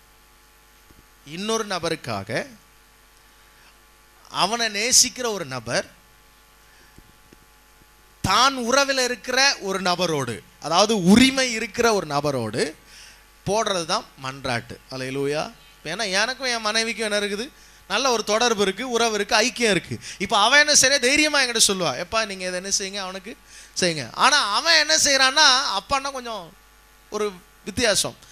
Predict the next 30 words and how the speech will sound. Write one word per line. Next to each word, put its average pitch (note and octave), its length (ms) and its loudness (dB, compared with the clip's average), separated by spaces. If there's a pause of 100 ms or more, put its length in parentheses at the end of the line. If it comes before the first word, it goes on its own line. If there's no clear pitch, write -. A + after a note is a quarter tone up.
(260)
இந்த D#3 280 -8
பசங்க A3 140 2
நார்மலாவே F#3+ 640 -6
இப்போ F#3+ 240 -12
அம்மா F3+ 320 -6
கிட்ட F3 240 -8
தான் D#3+ 60 -10
பாசமா C#3+ 260 -4
இருப்பாங்க, G#2 340 -8 (340)
அப்பாவை F3 480 -4
பார்த்தா G#3+ 120 -10
கொஞ்சம் G3 260 -6
என்ன F3 160 -6
செய்வாங்க, D#3+ 340 -8 (120)
பயப்படுவாங்க. B2 500 -6 (280)
அவன் A#3+ 240 2
என்ன C#4 140 0
செய்யறான், B3+ 340 2
அப்போ A#3+ 360 0 (100)
பெட்டிஷனை A#3+ 400 -2
கொண்டு A#3+ 180 -8
போய் C4+ 100 0
அங்க A3+ 240 -2
போடுறான். G3+ 320 -6
நானும் B3+ 340 -2
அப்படிதான் C4+ 320 -6
பண்ணிட்டு G#3+ 340 -14
இருந்தேன். C3+ 200 -10 (280)
எங்க G3 220 -2
அப்பாட்ட C4 320 -4